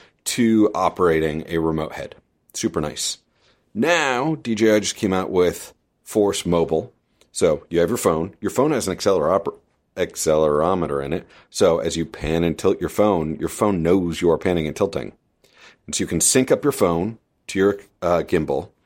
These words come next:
And so now you have one person who's physically holding the gimbal, and then the other person's holding the phone that's synced up with the gimbal.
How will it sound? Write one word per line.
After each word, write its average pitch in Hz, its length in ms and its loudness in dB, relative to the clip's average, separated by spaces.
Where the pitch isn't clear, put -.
And - 100 -6
so 131 80 0
now 160 100 4
you 120 120 2
have 90 100 -2
one 151 200 4
person 90 360 -2
who's 98 180 -6
physically 104 420 -4
holding 95 340 0
the 69 60 -4
gimbal, 73 400 -2
and 101 100 2
then 120 80 4
the 120 140 2
other 147 200 2
person's 101 320 -4
holding 110 320 0
the 104 80 0
phone 87 320 0
that's 90 240 -2
synced 113 180 0
up 104 140 0
with 95 100 -8
the 92 60 -10
gimbal. 87 320 0